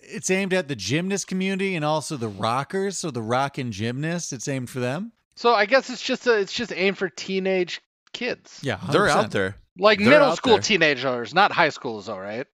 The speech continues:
Speaker 1: I mean, Jordan, I saw it twice.
Speaker 2: In high school?
Speaker 1: Yeah. <laughs> Uh, I mean, we were talking about this, but just to throw it out there again, just, like, she's too tall to be a gymnast. She looks like a, she's really lanky looking i-, compared to, like, some of the other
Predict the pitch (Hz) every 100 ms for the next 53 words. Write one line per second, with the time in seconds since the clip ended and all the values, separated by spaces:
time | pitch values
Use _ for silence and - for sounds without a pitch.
0 | - 135 156 131 185 143 135 214 160 117
1 | - 110 117 - - _ _ _ 160 147
2 | 156 - 202 214 - 127 139 113 - _
3 | _ _ - - _ _ _ _ _ 143
4 | 143 156 - - 180 196 220 214 - 165
5 | 151 156 143 139 135 151 127 135 147 -
6 | 139 131 120 120 - 120 117 113 110 101
7 | 131 113 - - 151 - - 165 143 123
8 | 110 107 98 107 104 104 139 139 151 -
9 | 123 113 127 - _ _ - 175 262 294
10 | 185 131 151 165 - 113 107 104 113 117
11 | 107 113 - 139 139 127 123 113 113 117
12 | - 143 131 127 120 110